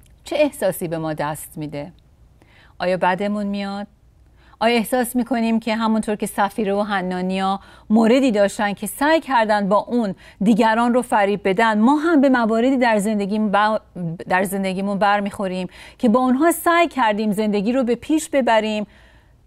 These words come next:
ولی زندگی که درون و برون اون با هم همخونی نداره؟ فراموش نکنیم که خدا به راستی در قلب راغب هست و با زندگی ریاکارانه برخورد جدی داره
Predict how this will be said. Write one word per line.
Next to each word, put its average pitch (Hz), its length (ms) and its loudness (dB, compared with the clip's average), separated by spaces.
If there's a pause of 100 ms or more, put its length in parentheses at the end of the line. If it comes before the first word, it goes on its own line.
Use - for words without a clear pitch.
(120)
ولی 202 180 2
زندگی 196 480 0
که 220 160 -4
درون 208 600 2
و 247 80 2
برون 214 440 0
اون 190 420 -6
با 190 80 0
هم 196 280 -4
همخونی 185 640 -6
نداره؟ 185 600 -8 (2000)
فراموش 240 420 -4
نکنیم 180 460 -6
که - 120 -18
خدا 208 640 -2 (360)
به 170 260 0
راستی 170 680 -2
در 165 240 -2 (140)
قلب 160 340 -2
راغب 143 400 -16
هست - 460 -20 (580)
و 156 60 -8
با 165 120 -4
زندگی 190 520 -2
ریاکارانه 185 920 -4
برخورد 185 600 -4
جدی 175 500 -8
داره 147 460 -14